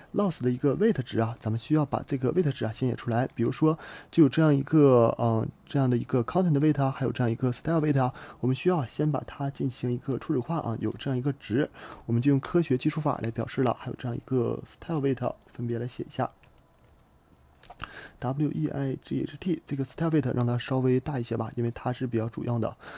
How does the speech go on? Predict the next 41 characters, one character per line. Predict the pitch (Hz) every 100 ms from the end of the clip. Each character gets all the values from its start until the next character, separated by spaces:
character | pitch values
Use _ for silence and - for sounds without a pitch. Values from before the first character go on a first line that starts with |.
| - -
我 | 123
们 |
让 | 147 143
它 | - 139
是 | - 120 - 50
一 | 135 135
二。 | 156 165 - - - -
然 | 139
后 | 156
呢， | 190
还 | 170
有 | 185
一 | 147
个 | 151
T | - 190
V | 190
weight，T | 214 147 - - 185 185
V | 214
weight | 165
就 | 139
是 | 143 143
一 |
个 | 139 156 135 123
全 | - 117 123
变 | 196 151
差 | - - 175
的 | 208 180
一 | 131
个 | - 120
损 | 113 110
失。 | 101 110 120 - - -
全 | - 151
变 | 202
差 | - 190
的 | 202
意 |
思 | 185 123
啊， |
就 | 117 135
是 |
说， | 127 135 131